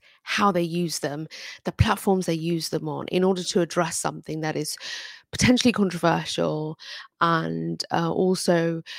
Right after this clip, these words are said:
could impact their reputation in a positive or negative way. Like, that to me is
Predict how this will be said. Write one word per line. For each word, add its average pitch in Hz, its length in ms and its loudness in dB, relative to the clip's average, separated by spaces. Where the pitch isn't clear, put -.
could 190 340 2
impact 165 540 -4
their 165 160 0
reputation 165 800 -4
in 160 120 -4
a 165 40 -6
positive 165 460 -6
or 156 60 -8
negative 156 400 -8
way. 160 200 2
Like, - 280 -8
that 190 240 2
to 208 140 -2
me 156 360 -6
is 170 140 -6